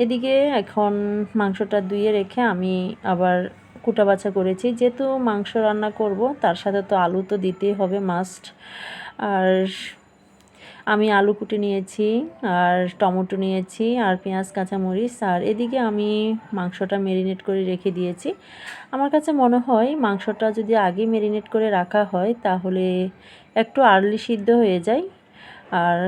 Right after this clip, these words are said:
খাওয়ার সময় যদি মাংসটা যদি সফট হয় তাহলে তো আর কোনো কথাই নেই, ভালো লাগে। আর যদি শক্ত হয় তাহলে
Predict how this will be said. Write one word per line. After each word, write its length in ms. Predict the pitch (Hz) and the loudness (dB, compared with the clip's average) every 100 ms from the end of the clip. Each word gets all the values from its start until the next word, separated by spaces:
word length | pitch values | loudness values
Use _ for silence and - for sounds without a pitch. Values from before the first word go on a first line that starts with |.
| 185 196 - - - | -4 -8 -20 -12 4
খাওয়ার 280 | 196 190 190 | 6 6 2
সময় 220 | 214 202 196 | -2 0 -2
যদি 140 | 190 208 196 | -2 -2 -2
মাংসটা 340 | 185 202 196 190 | -2 -2 -2 -2
যদি 160 | 190 202 - | -2 -4 -2
সফট 240 | 214 220 - | -2 -2 -2
হয় 160 | 202 240 277 | 0 0 0
তাহলে 260 | 196 185 185 185 | 0 0 -2 -2
তো 60 | 196 185 | 2 2
আর 80 | 175 | 2
কোনো 160 | 180 185 185 | -2 -4 -2
কথাই 300 | 180 208 196 180 | -2 0 -2 0
নেই, 100 | 208 208 | -2 0
ভালো 160 | 190 180 | 0 0
লাগে। 220 | 180 170 294 - - - - - - | 0 -2 -6 -6 -20 -20 -18 -18 0
আর 80 | 240 233 | 0 2
যদি 160 | 247 254 - | -2 -2 0
শক্ত 240 | 220 - 233 | -2 2 2
হয় 160 | 233 233 233 | 4 2 2
তাহলে 260 | 202 214 | 0 -2